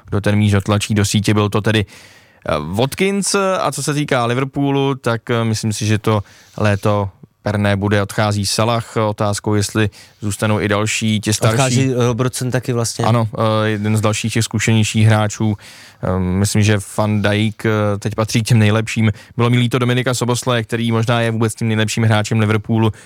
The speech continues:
Speaker 1: a vlastně v té klíčové situaci, eh, podklouzl před tím gólem na jedna dva. Trochu se mi vybavila ta ikonická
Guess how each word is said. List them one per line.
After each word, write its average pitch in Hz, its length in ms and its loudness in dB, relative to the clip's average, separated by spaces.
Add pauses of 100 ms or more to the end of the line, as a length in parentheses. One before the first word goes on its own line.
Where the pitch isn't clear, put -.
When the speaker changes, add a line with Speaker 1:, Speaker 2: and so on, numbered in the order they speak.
(160)
Speaker 1:
a - 80 -2
vlastně 107 260 0
v 101 40 0
té 107 160 0
klíčové 104 600 0 (100)
situaci, 104 640 -2 (420)
eh, 101 40 0
podklouzl 104 500 -2
před - 220 -2
tím 104 180 2
gólem 104 340 2
na 101 180 2 (480)
jedna 117 220 2
dva. 113 140 2
Trochu 113 240 0
se 127 100 -2
mi 120 80 2
vybavila 113 480 2
ta 117 120 -2
ikonická 113 840 0